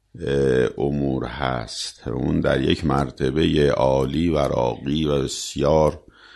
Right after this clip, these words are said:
بالایی قرار داره، ولی ظاهراً اونطوری که باید و شاید، شاید بیان من ناقص بوده و قاصر بوده، یا اینکه بالاخره مسائل به نحوی بوده که گاهی از اوقات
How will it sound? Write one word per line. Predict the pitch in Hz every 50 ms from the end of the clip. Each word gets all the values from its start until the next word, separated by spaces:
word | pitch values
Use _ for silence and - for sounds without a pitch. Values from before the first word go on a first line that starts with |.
| - - - - _ _ _
بالایی | - 69 71 71 69 69 69 73 78 101 113 113 - - 85 80
قرار | 80 - 69 67 65 65 67 67 65 64
داره، | 62 71 73 69 69 69 65 67 65 65 62 64 65 - - _
ولی | - 95 107 113 120 123 120 107 - _ _ _ _ - - - - - _ _ _ _ _ _ _ _ _ _ _ _ _ -
ظاهراً | 90 85 82 82 80 82 80 95 107
اونطوری | 113 107 87 85 85 73 85 78 73 71 78 73
که | - - 69
باید | 65 73 69 69 67 69 73 69 69 60
و | 65 65 67 71
شاید، | 69 - - - 69 71 73 71 80 82 87 92 90 - -
شاید | 82 - - 85 82 85 85 85 82 82 78
بیان | 78 71 71 76 76 82 87 90
من | 90 90 85 85
ناقص | 85 80 80 78 76 - - 80 80 78 -
بوده | - 82 73 73 73 78 76
و | 76 71
قاصر | 69 - 69 69 73 71 - - 78 76 71
بوده، | 69 69 69 67 71 73 71 69 71 69 65 58 62 - 69 - - - - _ _ _ - _ - - - - - _ _ _ _ _ _
یا | - 90 101 120 123
اینکه | 120 120 113 - 117
بالاخره | 98 92 87 85 - - 76 - - 78 78 80 92 98 101 98 95
مسائل | 92 85 78 78 78 - - 80 76 76 85 92 90
به | 82 80
نحوی | 80 82 87 87 82 82 87 90
بوده | 85 82 85 80 82 80
که | - -
گاهی | 78 71 80 80 80 78 78
از | 76 73 69
اوقات | 71 76 76 71 69 78 87 92 98 95